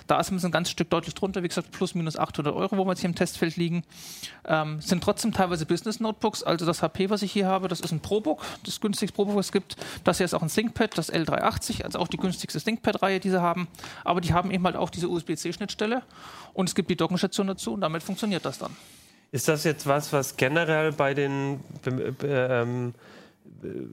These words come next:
Speaker 2: ka-, kannst du da so feststellen, auch generell so ein bisschen Einzug erhält, so bei den, bei den Business-Geräten U S B C, dass das jetzt
Speaker 1: Also U S B C generell
Speaker 2: Mhm.
Speaker 1: enthält in immer mehr Notebooks Einzug.
Speaker 2: Mhm.
Speaker 1: Das hat angefangen vor über einem Jahr oder sowas bei den High-End-Geräten, die dann
Speaker 2: Mhm.
Speaker 1: kamen,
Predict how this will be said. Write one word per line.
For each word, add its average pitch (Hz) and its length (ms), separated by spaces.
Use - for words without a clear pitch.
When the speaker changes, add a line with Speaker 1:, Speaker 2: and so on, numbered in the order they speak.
Speaker 2:
ka-, 135 200
kannst 127 220
du 156 40
da 135 80
so 131 100
feststellen, 143 480
auch 123 140
generell 143 480
so 139 80
ein 131 80
bisschen 127 220
Einzug 131 340
erhält, 151 380
so 151 120
bei 143 160
den, 139 220
bei 135 180
den 135 220
Business-Geräten 139 640
U 135 120
S 135 100
B 135 140
C, 135 240
dass 139 200
das 131 180
jetzt - 360
Speaker 1:
Also 170 120
U 196 40
S 190 100
B 175 120
C 165 180
generell 180 360
Speaker 2:
Mhm. 180 60
Speaker 1:
enthält 170 360
in 175 60
immer 180 120
mehr 175 140
Notebooks 175 360
Einzug. 131 220
Speaker 2:
Mhm. - 40
Speaker 1:
Das - 100
hat 170 120
angefangen 180 440
vor 170 200
über 196 160
einem 165 100
Jahr 156 160
oder 190 100
sowas 185 260
bei 165 100
den 156 120
High-End-Geräten, 196 560
die 196 40
dann 185 160
Speaker 2:
Mhm. - 40
Speaker 1:
kamen, 190 320